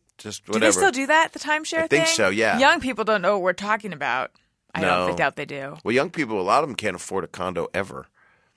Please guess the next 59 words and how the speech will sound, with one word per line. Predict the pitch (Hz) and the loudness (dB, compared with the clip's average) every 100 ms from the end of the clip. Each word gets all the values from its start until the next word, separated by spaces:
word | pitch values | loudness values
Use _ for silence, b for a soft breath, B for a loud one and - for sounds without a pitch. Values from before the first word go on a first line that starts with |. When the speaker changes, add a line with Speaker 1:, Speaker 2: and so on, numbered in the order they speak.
| b - | b -8
Speaker 2:
Yeah, | 156 113 | -4 -4
that's | 139 131 | -4 -10
true. | - - - | -14 -14 -12
Speaker 1:
'Cause | - 104 | -6 0
they're | 101 | 2
living | 104 98 95 | 2 0 -2
with | 95 | -2
their | 92 | -4
parents | - 104 95 90 | -2 -2 -2 -4
in | 90 | -4
their | 104 113 | -2 -2
condo | 95 80 78 82 | -4 -4 -6 -10
that | 80 | -6
they | 98 95 | -4 0
got | 101 117 - | 2 0 0
by | 82 | -8
doing | 80 98 98 | -4 -4 -4
Speaker 2:
Yeah. | 185 180 | -4 -8
Speaker 1:
that. | 151 156 - | -10 -14 -10
Speaker 2:
Did | 185 | -4
your | 226 | -4
kids | 220 208 208 | -4 -4 -4
ever | 196 | -4
move | 190 185 | -4 -6
back | 180 185 | -6 -8
in | 185 | -12
with | 180 | -10
you? | 202 233 - - | -10 -10 -16 -10
Speaker 1:
No. | 101 117 123 113 - | 0 2 2 0 -8
I, | - - | -4 0
I, | 117 - 143 | 0 0 0
I | |
don't | 170 | 0
know. | 135 - | 0 0
They're | 135 127 | 4 6
always | 127 92 76 | 6 2 0
welcome | 104 - 82 | 0 0 -8
to. | - 85 | -6 -4
They | 85 | -2
have | 85 71 | -4 -6
rooms. | 82 95 82 78 - _ _ - | -6 -6 -8 -12 -16 _ _ -12
And, | 73 71 | -10 -6
uh, | 73 73 | -6 -4
they | 76 | -2
have | 90 | -2
rooms | 92 85 | -2 -6
at | 87 | -8
their | 78 | -8
mother's | 78 90 85 73 | -6 -6 -6 -10
also. | - 82 - 73 87 _ b b b b | -8 -8 -8 -12 -14 _ b b b b
We | 90 | -4
have, | 90 78 71 | -2 -4 -6
uh, | 73 64 58 - | -8 -10 -14 -12
different | 92 90 82 - | -10 -8 -10 -8
homes. | 95 82 71 | -6 -6 -8
I've | 87 | -12
been | 92 117 | -10 -12
divorced | 76 82 101 - - | -8 -4 -4 -6 -12
for | 71 64 | -12 -12